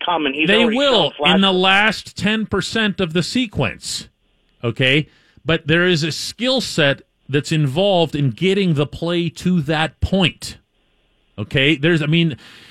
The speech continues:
Speaker 2: you can have the world's greatest striker in soccer, and it doesn't matter if you don't have the Brazilian twenty dribbles to get it up the field. Okay? In hockey, it all happens a whole lot faster, but it's the same concept. And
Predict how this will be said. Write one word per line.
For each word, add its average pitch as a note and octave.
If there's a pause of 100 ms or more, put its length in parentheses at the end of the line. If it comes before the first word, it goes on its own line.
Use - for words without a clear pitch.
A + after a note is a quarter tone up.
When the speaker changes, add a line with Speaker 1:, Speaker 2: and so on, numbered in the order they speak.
(140)
Speaker 2:
you G3
can A3
have G3+
the F3
world's F3+
greatest F#3
striker F3+
in C3
soccer, F#3
and D3+
it B2+
doesn't D3+
matter F#3
if B2+
you C#3+
don't D3+
have D3
the C3+
Brazilian C#3+
twenty E3+
dribbles D3+
to B2
get C#3
it C#3
up D3
the C3+
field. - (300)
Okay? C3 (280)
In C#3
hockey, F#3+
it D#3+
all D#3
happens D#3+
a C#3
whole D#3
lot D3+
faster, F#3
but A#2
it's -
the B2
same F3+
concept. - (760)
And C3+